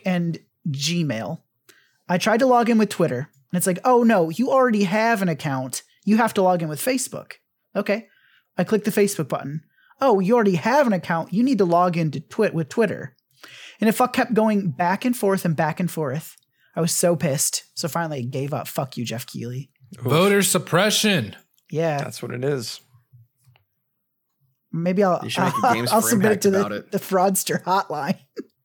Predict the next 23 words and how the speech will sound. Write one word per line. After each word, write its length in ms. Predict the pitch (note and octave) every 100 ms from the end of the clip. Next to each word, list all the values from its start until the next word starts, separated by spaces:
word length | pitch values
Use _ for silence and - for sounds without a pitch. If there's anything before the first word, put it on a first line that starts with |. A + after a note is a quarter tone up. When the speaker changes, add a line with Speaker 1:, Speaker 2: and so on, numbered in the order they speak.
| _
Speaker 1:
<laughs> 640 | _ _ _ _ - - -
Jeff 260 | A3 C4
Keighley 320 | - B3 B3+ A3
didn't 240 | A#3 A3+
let 160 | A#3 A3
me 120 | B3
vote 260 | A3+ A#3 A#3+ - - - -
for 140 | A#3+
Game 320 | A#3 A3+ A3+ B3+
of 140 | A#3+
the 80 | A3+
Year. 640 | A3 B3+ C#4+ C4 G3+ - - _ _ - - - - - - _ _ _ _ B2+ _ - - - - - -
Speaker 2:
Uh, 280 | E3 E3+ F3
yeah, 240 | E3+ C#3
I 60 | E3+
don't 120 | F3
know. 100 | D3+
I 100 | C3+
feel 160 | -
like 140 | D#3 C#3
this 180 | C#3+ C#3
is 160 | B2
the, 880 | C3 C3 B2+ B2 A#2+ A#2+ A#2+ A#2